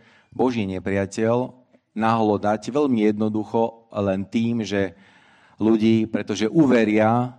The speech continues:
e, častokrát názorom iným, lebo mnohokrát ani nemajú vlastný názor, ktorý sa šíri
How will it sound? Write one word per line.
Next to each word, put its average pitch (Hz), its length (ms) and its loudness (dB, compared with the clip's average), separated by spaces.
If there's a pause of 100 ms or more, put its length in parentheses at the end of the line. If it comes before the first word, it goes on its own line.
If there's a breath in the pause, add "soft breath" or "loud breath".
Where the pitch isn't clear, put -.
(240)
e, 92 220 -10
častokrát 104 840 -2
názorom 104 540 0
iným, 98 400 0
lebo 92 180 0
mnohokrát 101 400 -2
ani 95 140 -2
nemajú 120 320 2
vlastný 92 400 -2
názor, 87 680 -6
ktorý 98 220 -4
sa 92 160 -8
šíri 87 480 -8